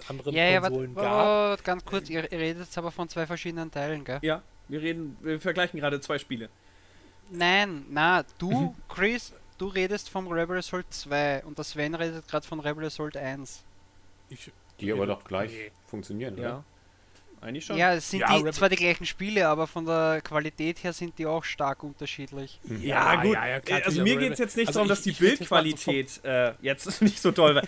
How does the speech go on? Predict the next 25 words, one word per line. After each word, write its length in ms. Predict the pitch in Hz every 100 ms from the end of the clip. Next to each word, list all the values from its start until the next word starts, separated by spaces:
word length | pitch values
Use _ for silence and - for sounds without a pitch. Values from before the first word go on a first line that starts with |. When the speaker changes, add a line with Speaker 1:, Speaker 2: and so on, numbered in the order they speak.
| -
Speaker 3:
Das 180 | 170 320
ist 140 | 277
nicht 160 | 233 220
das 100 | 208
Problem. 560 | 226 185 185 175 127 - - -
Also 160 | 156
das 160 | 165 202
fa-, 160 | - -
hab 120 | 180
ich 100 | 185
damals 300 | 185 226 220
übrigens 320 | 214 214 202
nicht 160 | 208 -
so 100 | 208
gesehen. 480 | 190 180 175 117 113
Heute 260 | 151 185 185
denkt 200 | 185 180
man 80 | 165
sich 120 | 170
schon, 220 | 196 165
oh 140 | 127
geil, 340 | 147 156 165 139
verpixelte 800 | - 147 - 160 170 160 151 151
V-H-S-Qualität, 960 | - 156 151 - - 151 147 151 135 -
hui. 260 | 302 311